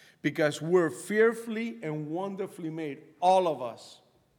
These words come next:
Not two of us are the same. And you guys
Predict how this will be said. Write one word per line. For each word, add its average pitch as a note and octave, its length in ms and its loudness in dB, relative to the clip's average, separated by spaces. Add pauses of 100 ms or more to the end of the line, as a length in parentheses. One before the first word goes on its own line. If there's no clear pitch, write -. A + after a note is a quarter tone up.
(520)
Not G3+ 360 2
two B3 200 6
of G3+ 160 8
us G3+ 240 6
are F3 140 6
the D3 140 0
same. D3+ 460 -2 (880)
And F3+ 240 6
you C4 220 10
guys B3+ 580 8